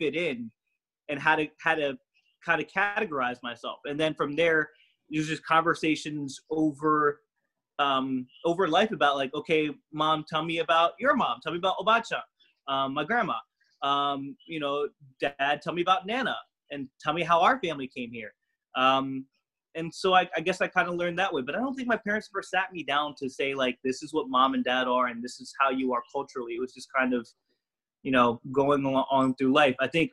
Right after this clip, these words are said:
<laughs> one thing that used to be in my room, there was a, uh, I forget, I must have been in, like, second grade or first grade, and they had you do a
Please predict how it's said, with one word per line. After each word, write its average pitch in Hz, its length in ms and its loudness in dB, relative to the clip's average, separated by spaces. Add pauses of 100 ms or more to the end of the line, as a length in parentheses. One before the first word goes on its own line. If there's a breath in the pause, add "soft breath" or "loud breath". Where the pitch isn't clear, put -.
(120)
<laughs> 180 200 -2
one 160 200 2
thing 170 180 0
that 147 120 0
used 160 200 -4
to 156 60 -4
be 151 80 6
in 147 60 2
my 139 100 2
room, 143 300 0
there 147 120 0
was 139 140 0
a, 127 200 2 (720)
uh, 131 300 0
I 147 100 2
forget, 165 240 -8
I - 60 -4
must 185 180 0
have 180 60 -2
been 156 140 0
in, 139 80 -4
like, 127 180 0
second 190 300 -2
grade 151 280 2
or 123 240 -2
first 175 240 -2
grade, 139 300 -2 (1400 loud breath)
and 156 140 2
they 151 60 6
had 170 200 2
you 165 100 0
do 151 280 6
a 139 340 0